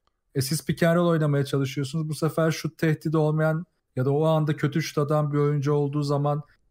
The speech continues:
yine C S K savunması hemen bir, e, switch ya da show up'la işi ko-, kotarabiliyor. E, yine alan açamıyorsunuz. Açamadıkça tıkanmaya başlıyorsunuz derken böyle zincirleme bir yapı halinde Fenerbahçe hücumları çok zorlanmaya başlıyor.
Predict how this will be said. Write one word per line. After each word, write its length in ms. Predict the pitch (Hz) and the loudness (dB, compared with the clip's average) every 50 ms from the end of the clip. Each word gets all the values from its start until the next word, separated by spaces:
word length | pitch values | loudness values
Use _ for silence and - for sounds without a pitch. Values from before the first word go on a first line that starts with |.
| _ _ - | _ _ -2
yine 320 | 147 151 175 170 165 156 | 0 2 2 2 0 -2
C 220 | - - 151 143 131 | -4 -2 0 0 0
S 220 | 135 - 147 143 | 0 -2 -4 -2
K 160 | - 147 147 | 0 0 0
savunması 580 | 143 - - 143 139 143 143 143 135 - - 160 | 0 0 0 0 0 0 0 0 -2 0 2 2
hemen 340 | 156 160 160 151 143 131 135 | 2 4 4 4 4 4 2
bir, 220 | 139 143 143 - _ _ - | 2 2 0 -2 _ _ -6
e, 380 | 135 127 127 127 127 127 127 135 139 - _ | -4 -4 -2 -2 -2 -4 -4 -6 -6 -10 _
switch 460 | - - - - 139 147 139 135 - | -14 -10 -4 -2 -2 -2 -2 -2 0
ya 100 | 151 135 | -2 0
da 80 | 131 139 | 2 0
show 280 | 131 - 151 139 139 139 | 0 0 0 2 2 0
up'la 300 | 135 - - 139 135 135 | -2 -2 -2 -2 0 0
işi 220 | 127 131 - 139 | -2 -2 -2 -4
ko-, 380 | 139 143 - - 165 185 - - _ | -4 -4 -2 -4 -4 -4 -6 -12 _
kotarabiliyor. 800 | - 139 131 135 127 120 113 110 101 104 98 104 113 131 156 170 | -4 -4 -2 -2 -2 -2 -2 -2 -4 -6 -4 -4 -2 -2 -2 -2
E, 440 | 170 _ _ _ _ _ - 131 135 | -4 _ _ _ _ _ -4 0 2
yine 120 | 170 190 | 2 4
alan 280 | 180 156 147 135 127 123 | 4 4 4 4 4 4
açamıyorsunuz. 800 | 110 - - 120 110 110 110 104 - - 156 185 190 180 - _ _ _ _ - | 2 0 0 -2 0 0 -2 -2 -4 -2 -2 -2 -2 -4 -10 _ _ _ _ -2
Açamadıkça 600 | 156 156 - - 175 170 160 151 151 - - 151 | 0 0 2 2 2 2 2 2 0 -2 -4 -6
tıkanmaya 560 | - - - - 156 151 151 160 156 151 139 | -4 -4 -2 0 0 2 2 2 0 2 2
başlıyorsunuz 540 | 139 131 127 131 - 131 127 - 143 139 156 | 2 2 2 0 -2 -4 -4 -4 -4 -2 0
derken 360 | 175 147 135 131 190 196 180 | 0 0 0 0 -2 -2 0
böyle 80 | 170 160 | 0 0
zincirleme 640 | 147 139 151 156 160 160 180 175 180 180 180 180 170 | 0 0 0 0 2 2 2 2 2 2 2 2 2
bir 60 | 180 | 2
yapı 240 | 170 170 175 - 185 | 2 0 2 2 2
halinde 340 | 175 160 139 139 165 202 | 2 4 2 2 2 0
Fenerbahçe 600 | 190 - 170 160 165 165 160 165 165 151 - - 165 | -2 0 0 0 0 0 0 0 0 -2 -2 -2 -2
hücumları 500 | 160 151 160 160 160 165 165 185 202 202 _ _ _ _ _ _ _ - | -2 -2 -4 -4 -4 -4 -4 -4 -6 -8 _ _ _ _ _ _ _ -6
çok 240 | - 170 180 175 165 | -2 0 0 0 2
zorlanmaya 600 | 156 143 123 113 110 107 101 101 101 101 98 101 | 2 2 2 2 0 0 -2 -2 -2 -2 -4 -6
başlıyor. 480 | 101 98 98 - - - 139 165 185 | -8 -10 -10 -12 -14 -10 -10 -10 -10